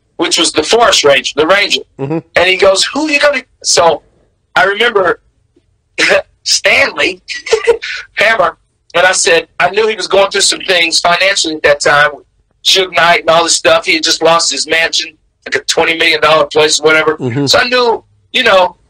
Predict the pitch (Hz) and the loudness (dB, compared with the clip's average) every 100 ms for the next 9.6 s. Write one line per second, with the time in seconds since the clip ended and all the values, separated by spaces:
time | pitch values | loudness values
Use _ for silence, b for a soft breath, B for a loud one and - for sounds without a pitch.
0 | _ - 247 147 - _ _ _ _ _ | _ -2 0 0 -6 _ _ _ _ _
1 | _ _ - 233 226 - 233 269 214 196 | _ _ -6 -4 -2 -2 0 2 0 -4
2 | - 160 165 208 240 453 427 - - - | -6 -2 2 4 4 4 2 0 -8 -10
3 | - 370 - - 180 247 285 190 175 170 | -6 -6 -4 -2 0 0 2 2 2 0
4 | - - - - 277 - 320 302 104 - | -2 -4 -6 -4 0 2 2 -2 -6 -12
5 | B B B - 196 214 - 226 233 214 | B B B 0 2 2 2 4 4 2
6 | 208 240 220 175 185 185 - 170 165 _ | 2 2 2 0 0 0 0 -2 -2 _
7 | _ - 165 156 160 190 185 151 - 151 | _ -6 -2 -2 0 0 2 0 2 0
8 | 143 _ _ _ _ _ _ _ - _ | 0 _ _ _ _ _ _ _ -20 _
9 | 156 160 151 147 147 | 0 0 2 0 0